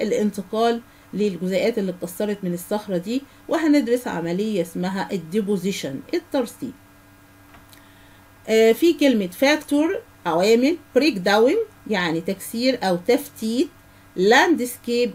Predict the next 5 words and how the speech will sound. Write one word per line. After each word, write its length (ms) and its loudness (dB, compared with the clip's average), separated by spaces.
مظاهر 680 0
السطح، 680 -8
landscape، 840 -4
مظاهر 640 -4
السطح. 480 -10